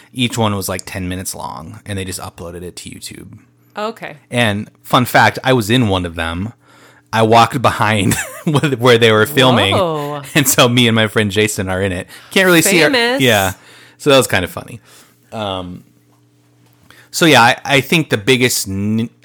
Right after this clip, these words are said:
Speaker 1: I don't know, news. There's a new Star Wars card game coming out.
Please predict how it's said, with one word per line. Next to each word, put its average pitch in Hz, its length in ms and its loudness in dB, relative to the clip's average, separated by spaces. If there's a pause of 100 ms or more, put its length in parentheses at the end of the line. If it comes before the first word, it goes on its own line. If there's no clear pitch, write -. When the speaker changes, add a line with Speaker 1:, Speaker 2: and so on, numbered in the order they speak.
Speaker 1:
I - 40 -8
don't 147 140 0
know, 98 120 -2
news. 123 720 -2
There's 113 220 -2
a 113 60 0
new 120 140 0
Star 107 360 0
Wars 127 540 0 (380)
card 127 280 0
game 151 180 -2
coming 151 300 -4
out. 151 300 -4